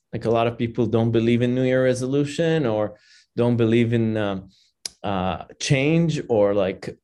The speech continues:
uh, growth or really reaching out and making some effort to change and to, to, to, to change from the status quo. It's very important to understand <clears throat>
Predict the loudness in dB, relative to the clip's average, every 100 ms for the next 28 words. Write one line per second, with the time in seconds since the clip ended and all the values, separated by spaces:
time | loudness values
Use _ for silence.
0 | -6 -2 -2 0 4 4 4 0 0 0
1 | 2 2 2 0 0 -2 -2 -4 -2 -2
2 | -4 -4 -4 -2 -2 0 0 0 0 0
3 | 0 -2 -4 -2 -4 0 -2 -2 -8 -2
4 | -2 -2 -4 -2 0 0 0 -2 0 -2
5 | -2 -8 -20 -20 _ -8 -6 -6 -6 -2
6 | 0 0 -4 -12 -18 -20 -6 -4 -2 0
7 | 0 0 -2 -2 -2 -2 -2 -4 -4 -6
8 | -6 -16 -18 -18 -20 _ -20 -20 -20 _
9 | _ _ _ _ -10 -6 -4 2 4 4
10 | 4 2 2 0 0 -2 0 0 -2 -8